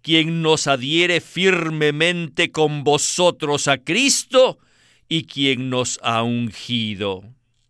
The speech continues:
El hecho de que yo sea uno con el Dios fiel y viva mediante el Cristo inmutable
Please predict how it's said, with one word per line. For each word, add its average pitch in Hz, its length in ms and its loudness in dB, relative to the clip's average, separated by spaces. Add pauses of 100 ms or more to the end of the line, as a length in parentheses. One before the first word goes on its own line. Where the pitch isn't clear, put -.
(760)
El 226 180 0
hecho 370 260 -2
de 226 100 4
que 220 140 -4
yo 214 140 4
sea 202 260 4
uno 196 260 0
con 156 200 0
el 147 160 0
Dios 165 340 0
fiel 135 520 -6 (500)
y 208 160 0
viva 269 340 0
mediante 185 540 0
el 147 160 -2
Cristo 175 480 -2
inmutable 143 1040 -4